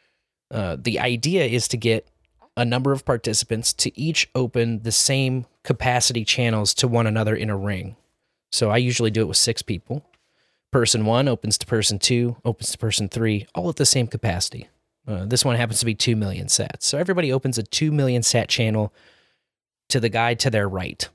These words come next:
okay, if we're standing in a circle. And then once they're all opened, uh, I send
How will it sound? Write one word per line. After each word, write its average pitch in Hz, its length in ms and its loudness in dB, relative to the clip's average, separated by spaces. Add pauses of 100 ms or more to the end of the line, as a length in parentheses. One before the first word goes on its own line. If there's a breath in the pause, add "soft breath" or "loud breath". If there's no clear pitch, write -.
(560)
okay, 107 360 2 (120)
if 117 140 -4
we're 104 80 0
standing 98 380 2
in 92 100 -2
a 90 40 0
circle. - 460 -2 (800)
And 127 240 2
then 139 480 0 (420)
once 180 260 0
they're 139 160 0
all 110 220 0
opened, 139 480 -2 (640)
uh, 107 280 -4
I 113 200 2
send 123 520 2